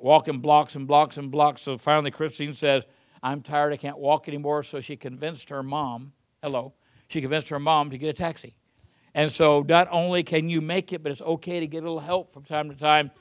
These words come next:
to push you a little farther than you need to be. Do I have a friend? After he took the bread, whatever he did, after he blessed it and broke it, then he gave it. For God so loved the world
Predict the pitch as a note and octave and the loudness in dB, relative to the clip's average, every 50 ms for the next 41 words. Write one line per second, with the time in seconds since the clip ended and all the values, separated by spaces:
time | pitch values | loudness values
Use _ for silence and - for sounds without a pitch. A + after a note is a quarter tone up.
0 | _ _ _ _ _ - C#3+ - - F3+ F#3 D#3+ - F#3+ F3 F3 E3+ D3+ C3 - | _ _ _ _ _ -18 -14 -8 -4 -2 -2 -2 -4 -6 -6 -4 -4 -6 -6 -2
1 | - E3 E3 E3+ D#3+ D#3 D#3 D#3 D3+ - - _ _ _ _ - D3 D3 C#3+ D3+ | 4 6 8 8 8 8 8 6 6 2 -6 _ _ _ _ 2 2 2 4 2
2 | D3 D#3 D3+ D#3+ D#3 C#3+ D3+ C3 B2 A#2+ B2+ A#2+ B2+ C3 C#3 C3+ C3 - - B2+ | 2 4 4 4 4 2 -2 -4 -2 0 2 2 2 2 0 -4 -8 -6 -4 -4
3 | A2+ G2+ G2+ G2 A2 _ _ _ _ _ _ _ _ _ _ _ _ _ _ - | -4 -4 -6 -10 -18 _ _ _ _ _ _ _ _ _ _ _ _ _ _ 4
4 | C#3 D#3+ F#3 - - - G3 G3 G3 - - G3+ G#3 - - F#3+ D#3 C3+ A#2 - | 4 6 6 4 2 -4 -4 -4 -4 -2 -2 -2 -2 -4 -6 -8 -6 -6 -6 -6
5 | A#2 - _ _ _ _ _ _ _ _ _ _ _ _ _ _ G2+ B2 C#3 D3+ | -10 -14 _ _ _ _ _ _ _ _ _ _ _ _ _ _ -4 0 2 2
6 | D3+ D#3 C#3+ D#3+ D#3+ C#3 B2+ G2+ F2 - _ _ _ _ _ _ _ _ _ _ | 2 2 -2 -8 -8 -8 -8 -8 -8 -12 _ _ _ _ _ _ _ _ _ _
7 | - C3+ D#3+ D#3 C3+ C#3 C#3+ D3 B2 B2+ D#3 E3+ F3+ E3+ - F#3+ F#3 F3 _ _ | 0 2 2 2 0 -4 -8 -8 -6 -2 -2 -2 -2 -2 -4 -8 -10 -10 _ _
8 | _ - C#3+ C#3+ B2 A2+ D#3 D#3+ D#3+ - - A#2+ A#2+ - - _ _ _ _ _ | _ -10 -10 -8 -2 2 4 4 4 2 0 -4 -4 -4 -8 _ _ _ _ _
9 | _ _ _ _ _ - A2+ D3 E3+ F3 D#3+ C#3+ D3+ D3 C#3+ C#3 C#3 - _ _ | _ _ _ _ _ -10 -6 -6 -4 -4 -6 -6 -6 -6 -6 -6 -8 -12 _ _
10 | _ _ C3+ A#2+ G#2+ B2+ B2 B2 A2+ - - - _ _ _ _ _ _ _ _ | _ _ -18 -14 -12 -12 -12 -12 -14 -18 -20 -20 _ _ _ _ _ _ _ _
11 | _ _ _ _ _ _ _ _ _ _ _ _ - C3+ A#2+ G2+ C3 C#3 D#3 - | _ _ _ _ _ _ _ _ _ _ _ _ -6 -6 -2 0 0 0 0 0
12 | - E3+ D3+ D3+ D#3 D#3+ D#3 D#3+ D3 A#2+ A2+ G2+ G2+ - - _ | -2 -6 -4 -4 -4 -4 -4 -8 -12 -12 -14 -14 -16 -16 -20 _